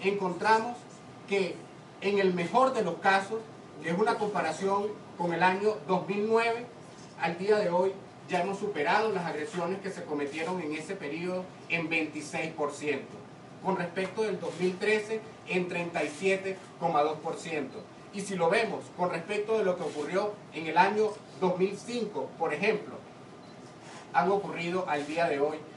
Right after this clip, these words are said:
doscientas cuarenta y cuatro coma cuatro por ciento más de agresiones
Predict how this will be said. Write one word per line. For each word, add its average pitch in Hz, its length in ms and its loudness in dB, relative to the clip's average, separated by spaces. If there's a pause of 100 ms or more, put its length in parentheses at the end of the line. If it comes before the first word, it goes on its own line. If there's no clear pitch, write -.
(320)
doscientas 240 840 4 (160)
cuarenta 175 480 0
y 156 80 -8 (100)
cuatro 202 440 4
coma 160 400 -2
cuatro 180 300 2
por 151 220 -6
ciento 170 580 -4 (240)
más 156 260 0 (380)
de 165 80 2
agresiones 180 600 0